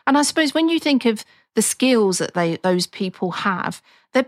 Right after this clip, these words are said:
they're, as you said, we've all got them, right? That ability to listen, listen well, to be able to maybe be a bit curious and ask them some questions. Um, and as you said, how do, um, people make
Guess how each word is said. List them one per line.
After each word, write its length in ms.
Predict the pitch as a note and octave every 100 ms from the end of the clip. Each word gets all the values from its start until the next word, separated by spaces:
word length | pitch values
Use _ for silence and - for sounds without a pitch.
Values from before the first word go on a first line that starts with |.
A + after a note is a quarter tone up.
| -
they're, 140 | A#3+
as 160 | B3+ A#3+
you 60 | A#3+
said, 180 | B3+
we've 200 | G#3+ A#3 -
all 220 | C#4 C4+
got 300 | F#3+ A#3+ -
them, 180 | E3 D3+
right? 280 | D#3 D#3+ F#3
That 180 | F#3 -
ability 540 | F#3+ G#3 G#3 - F#3+
to 340 | - G3 F3+ F3 _ _
listen, 520 | G3+ G3+ - F#3+ F#3 -
listen 300 | G3+ - F#3+
well, 440 | F#3 F3+ F3+ F3+ F#3 _ _ -
to 100 | G#3
be 100 | G#3
able 140 | G3
to 140 | G3 G3
maybe 300 | F#3+ F#3+ G3
be 200 | G3 F#3+
a 60 |
bit 160 | F#3+ G3+
curious 540 | - G3+ F#3+ F#3 -
and 100 | G3
ask 200 | F#3 F3+
them 100 | G3
some 180 | F#3 G3
questions. 800 | - F#3+ - G3+ F#3 F#3 F3+ - G#3
Um, 220 | F#3+ F#3 - - -
and 140 | A3
as 180 | A3+ A3
you 40 | G#3+
said, 280 | A#3+ G#3 G3+ -
how 280 | - B3+ B3+
do, 320 | G#3+ F#3+ F#3 -
um, 480 | F#3 F3+ F3 E3+ -
people 320 | A3 G#3 G3
make 480 | F#3+ G3+ G3+ -